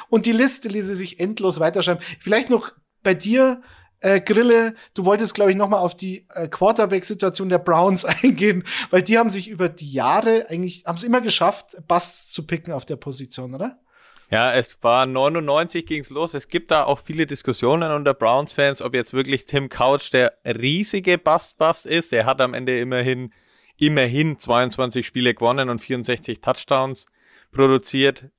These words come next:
Speaker 2: ist damals als First Overall gekommen,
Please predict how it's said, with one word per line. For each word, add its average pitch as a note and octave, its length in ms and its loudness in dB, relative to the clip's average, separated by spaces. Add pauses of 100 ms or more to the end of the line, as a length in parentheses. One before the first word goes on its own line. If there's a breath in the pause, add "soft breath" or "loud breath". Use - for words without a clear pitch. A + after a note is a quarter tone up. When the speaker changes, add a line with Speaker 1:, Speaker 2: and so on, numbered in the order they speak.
Speaker 2:
ist - 240 -2
damals B2 500 2
als A#2+ 340 -2
First C3 360 0
Overall B2 560 2
gekommen, C3 680 -4